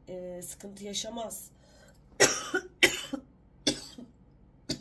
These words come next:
Evet, hayırlısı olsun hakkınızda.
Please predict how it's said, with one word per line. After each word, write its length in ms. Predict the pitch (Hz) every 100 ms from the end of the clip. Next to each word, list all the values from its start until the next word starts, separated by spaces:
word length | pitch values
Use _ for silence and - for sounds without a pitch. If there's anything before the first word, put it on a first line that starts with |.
| - - - - - - - - - - - - - - - - - -
Evet, 380 | 277 269 - - - -
hayırlısı 480 | - 214 240 247 294
olsun 300 | 320 - 302
hakkınızda. 760 | 208 196 190 185 180 175 233